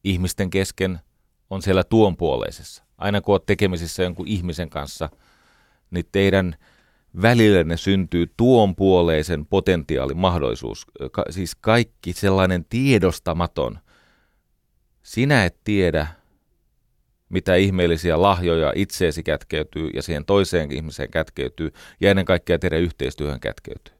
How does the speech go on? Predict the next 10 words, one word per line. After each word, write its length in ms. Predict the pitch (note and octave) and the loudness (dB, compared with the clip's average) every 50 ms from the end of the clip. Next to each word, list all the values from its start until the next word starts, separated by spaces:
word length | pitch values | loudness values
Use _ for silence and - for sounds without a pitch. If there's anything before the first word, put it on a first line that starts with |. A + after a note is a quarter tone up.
| _ _ _ - _ | _ _ _ -20 _
Hän 320 | _ - G#2 A2 B2+ B2+ A2 | _ 0 0 2 2 2 2
ei 140 | G2 F2+ D#2 | 2 0 0
tiedä. 340 | - F2+ C2+ A1+ G#1 - - - _ _ _ _ _ _ _ _ _ _ _ _ _ _ _ _ _ _ _ _ _ _ _ _ _ _ _ _ _ _ _ _ _ _ - | 0 -2 -2 -2 -4 -6 -12 -18 _ _ _ _ _ _ _ _ _ _ _ _ _ _ _ _ _ _ _ _ _ _ _ _ _ _ _ _ _ _ _ _ _ _ -8
Mutta 360 | - F#2+ - - G#2 F#2+ F2 - _ _ _ _ _ _ _ _ _ _ _ _ _ - | -8 -6 -2 0 2 2 2 0 _ _ _ _ _ _ _ _ _ _ _ _ _ -4
tietynlaisen 720 | G#2+ A2+ A#2 A#2 A#2 G2 G2+ G2+ G2+ F#2 G2 F#2+ F2+ E2+ - _ _ _ _ _ _ _ _ _ | -4 -2 0 2 4 6 6 6 4 4 2 0 -2 -2 -8 _ _ _ _ _ _ _ _ _
luottamuksen, 1040 | - F2+ G#2 A2 A#2 A2 - _ - F#2 F2+ F#2 E2+ - - - F2+ E2+ E2 D#2 D#2 - _ _ _ _ _ _ _ | -4 2 4 4 4 4 2 _ -2 -2 0 -2 -4 -4 -2 0 0 0 0 -2 -8 -12 _ _ _ _ _ _ _
kokeilun, 680 | - G#2+ G2+ - - G2 F2 E2+ D#2+ E2 D#2+ D2+ D2 D#2+ _ _ _ - | 2 2 2 4 4 4 4 4 2 0 -2 -4 -8 -14 _ _ _ -6
luovuuden, 920 | F2 G2 G#2 A2 A2 G#2+ G2+ F2+ E2 E2 E2 D#2+ D2+ E2 D#2 D2 C2+ - _ _ _ _ _ _ _ _ _ _ _ _ _ _ _ _ _ - | -2 0 4 6 6 6 4 4 2 0 0 0 0 -2 -2 -4 -6 -12 _ _ _ _ _ _ _ _ _ _ _ _ _ _ _ _ _ -2
herkkyyden 720 | G#2+ A2 A2+ G#2+ G2 - _ - - F2 D#2 E2 D#2+ D#2 | 2 2 4 4 2 -2 _ -6 -4 -2 -2 -2 -4 -2
kautta – 560 | - F#2 F2+ F2+ E2+ - _ _ - - C#2+ | 0 2 4 4 2 0 _ _ -6 -4 -4